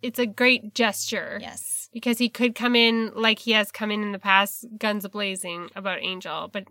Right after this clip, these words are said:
Speaker 1: he, instead he chooses to help.
Speaker 2: Which he admits.
Speaker 1: Yeah. So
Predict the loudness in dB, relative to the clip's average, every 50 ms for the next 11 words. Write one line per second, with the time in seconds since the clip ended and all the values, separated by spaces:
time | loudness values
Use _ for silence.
0 | -16 -18 -16 -10 -8 -8 -8 -6 -2 -2 -2 -2 -2 -6 -10 -10 -10 -10 -10 -10
1 | -10 -10 -10 -10 -10 -10 -10 -10 -10 -10 -12 _ _ _ _ _ _ _ -2 2
2 | 2 2 4 2 0 0 -2 -4 -4 -6 -8 -8 -8 -10 -12 -12 -12 -6 0 2
3 | 2 2 0 _ _ _ _ _ _ _ _ _ _ _ _ -20 -20 -20 -20 -20
4 | -20 -20 -20 -20 _ _ _ _ _ _ -6 0 4 6 6 6 6 4 4 2